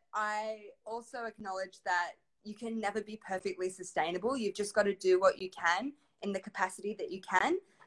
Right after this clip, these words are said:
um, and encourage others around you to do the same. You know, even my partner and my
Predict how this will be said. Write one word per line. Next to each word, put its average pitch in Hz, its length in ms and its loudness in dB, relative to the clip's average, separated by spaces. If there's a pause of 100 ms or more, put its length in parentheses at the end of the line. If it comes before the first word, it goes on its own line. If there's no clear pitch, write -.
um, 175 300 6
and 202 100 0
encourage 185 600 2
others 185 280 0
around 170 280 -6
you 165 120 -8
to 180 120 -18
do 170 120 -6
the 170 100 -12
same. 143 360 -8
You 170 120 0
know, 190 240 6
even 247 340 4
my 202 140 8 (100)
partner 226 360 2
and 208 100 -8
my 180 140 -6